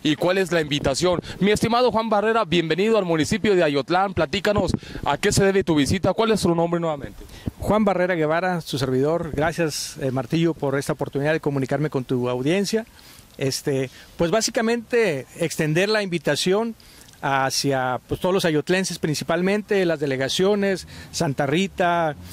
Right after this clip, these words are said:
Speaker 2: Betania, eh, lógicamente La Ciénega y todas sus comunidades, para el próximo sábado.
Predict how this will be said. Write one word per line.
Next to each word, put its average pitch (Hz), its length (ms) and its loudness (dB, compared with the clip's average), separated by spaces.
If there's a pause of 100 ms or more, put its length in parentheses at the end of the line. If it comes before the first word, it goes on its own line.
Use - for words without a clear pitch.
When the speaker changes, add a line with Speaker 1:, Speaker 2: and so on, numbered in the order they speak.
(160)
Speaker 2:
Betania, 170 800 0 (400)
eh, 143 160 0
lógicamente 165 880 0 (280)
La 139 100 0
Ciénega 185 400 2
y 156 60 -2
todas 180 200 0
sus 180 140 -6
comunidades, 170 640 0 (420)
para 175 160 2
el 170 60 0
próximo 190 640 0
sábado. 160 500 -2